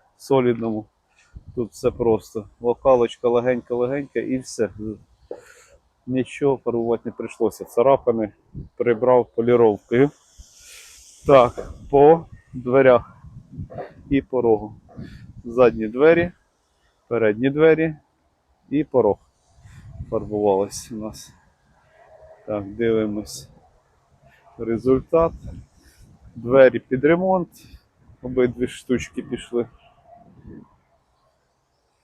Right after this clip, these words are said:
Задні двері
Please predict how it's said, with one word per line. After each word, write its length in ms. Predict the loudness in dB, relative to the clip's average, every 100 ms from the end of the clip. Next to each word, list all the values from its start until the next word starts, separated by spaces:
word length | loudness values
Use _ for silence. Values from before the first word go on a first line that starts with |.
| _ _ _ _ _ _ _ _ _ _ _ _ _ _ -16
Задні 440 | 2 6 6 4 0
двері 440 | 4 4 4